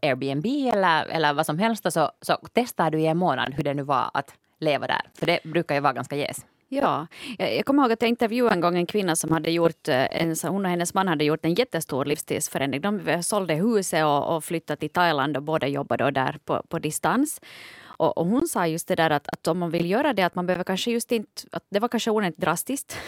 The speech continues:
Speaker 2: <laughs> att man kanske inte behöver sälja precis varenda
Speaker 1: Mm.
Speaker 2: grej du har, att kan du just ta fast tjänstledigt eller,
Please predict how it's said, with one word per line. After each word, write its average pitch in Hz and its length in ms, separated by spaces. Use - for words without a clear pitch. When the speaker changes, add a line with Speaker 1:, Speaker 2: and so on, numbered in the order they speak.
Speaker 2:
<laughs> 214 260
att 202 100
man 220 80
kanske 247 220
inte 254 100
behöver 208 260
sälja 202 280
precis 220 400
varenda 160 440
Speaker 1:
Mm. 302 180
Speaker 2:
grej 175 260
du 147 80
har, 175 360
att - 280
kan 175 180
du 160 80
just 170 200
ta 151 160
fast - 300
tjänstledigt 202 720
eller, 185 280